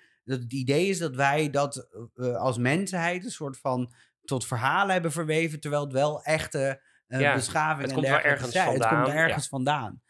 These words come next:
Speaker 1: En dat vind ik wel een interessant gegeven daaraan. Ook hoe je dan, weet je, dat ze dan uiteindelijk, nou, daar heb ik dan ook nog wel leuke feiten over, hoe dan de, de, ehm,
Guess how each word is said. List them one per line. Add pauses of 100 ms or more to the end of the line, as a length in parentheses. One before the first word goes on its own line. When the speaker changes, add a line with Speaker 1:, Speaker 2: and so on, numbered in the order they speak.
(100)
Speaker 1:
En
dat
vind
ik
wel
een
interessant
gegeven
daaraan. (260)
Ook
hoe
je
dan, (240)
weet
je,
dat
ze
dan
uiteindelijk,
nou,
daar
heb
ik
dan
ook
nog
wel
leuke
feiten
over,
hoe
dan
de,
de, (380)
ehm,